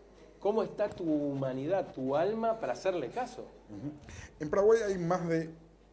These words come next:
Speaker 2: hay más smartphones
Speaker 1: Sí.
Speaker 2: que habitantes.
Speaker 1: Sí, sí, sí, claro.
Speaker 2: Eso significa de que hay s-, siete millones de habitantes tiene Paraguay
Speaker 1: Siete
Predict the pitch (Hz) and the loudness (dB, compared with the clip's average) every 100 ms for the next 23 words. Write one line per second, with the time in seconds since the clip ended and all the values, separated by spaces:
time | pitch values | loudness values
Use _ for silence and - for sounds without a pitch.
0 | - - - - - 143 147 117 110 127 | -20 -20 -20 -20 -2 4 4 4 0 2
1 | 151 - - 117 - 135 139 - 143 156 | 2 0 -6 -8 2 2 2 2 4 4
2 | 160 - - - - - - 143 127 127 | 2 -8 -16 -20 -20 -20 -8 -4 -2 2
3 | 143 139 127 98 85 80 - - - - | 4 4 4 -4 -8 -12 -18 -20 -20 -20
4 | 254 - 95 98 90 98 - - 104 - | -16 -14 -12 -12 -14 -16 -18 -16 -14 -14
5 | - - 175 202 190 180 175 165 151 147 | -12 0 2 8 6 6 2 4 4 2
6 | - 170 - 180 175 - 131 151 151 156 | 0 -2 4 6 6 2 2 2 2 0
7 | 151 139 156 156 - - - - - - | 2 4 4 4 0 -2 -4 -10 -20 -20
8 | - - 156 165 165 143 139 147 131 131 | -16 -6 -2 2 4 4 4 4 4 2
9 | 127 120 127 131 120 131 143 - | 2 2 2 4 6 6 2 -8